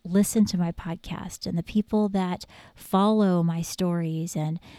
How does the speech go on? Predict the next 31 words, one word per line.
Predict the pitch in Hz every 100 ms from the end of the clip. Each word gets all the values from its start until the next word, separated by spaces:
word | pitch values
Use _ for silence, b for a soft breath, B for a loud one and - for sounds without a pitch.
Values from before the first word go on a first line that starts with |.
| B
the | 175
people | - 196 214
that | 220
I | 208
coach | 208 - 233 220 -
and | 180
that | 170
are | 170
on | 185
my | 202 202 -
email | 233 254 202
list | 175 175 - -
and | 170
in | 180
my | 190 202
community. | - 214 233 254 196 160 - B B B B B _ _
I | 190
want | 208 233
to |
be | 254 277
able | 240
to | -
offer | - 185 - 196
you | 185
guys | 170 147 156 175 - -
a |
text | - - 208 - - -
straight | - - 175 208
to | -
your | 254 262
phone | 190 170 165 180